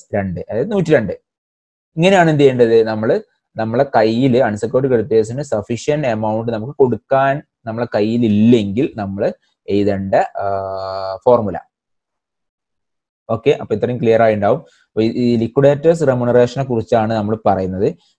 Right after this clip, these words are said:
ഇതില് നമ്മൾ പറഞ്ഞ രണ്ട് കാര്യങ്ങളാണ് നമ്മൾ ശ്രദ്ധിക്കാനുള്ളത്. ഒന്ന്, ആ, അസറ്റ് റിയലൈസ് ചെയ്തതിന്റെ ഒരു നിശ്ചിത പെർസെന്റേജ്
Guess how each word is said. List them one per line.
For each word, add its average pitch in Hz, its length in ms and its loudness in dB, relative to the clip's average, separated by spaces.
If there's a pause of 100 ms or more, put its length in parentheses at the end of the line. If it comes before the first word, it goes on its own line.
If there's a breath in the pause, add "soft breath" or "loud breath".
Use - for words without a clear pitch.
ഇതില് 135 380 2
നമ്മൾ 143 180 0
പറഞ്ഞ 143 200 4
രണ്ട് 131 360 0 (100)
കാര്യങ്ങളാണ് 127 480 2
നമ്മൾ 127 120 -4
ശ്രദ്ധിക്കാനുള്ളത്. 110 640 0
ഒന്ന്, 147 480 -2 (400)
ആ, 117 300 6
അസറ്റ് 175 640 2
റിയലൈസ് 131 560 2
ചെയ്തതിന്റെ 117 640 0
ഒരു 120 120 2
നിശ്ചിത 117 380 -4
പെർസെന്റേജ് 104 800 -2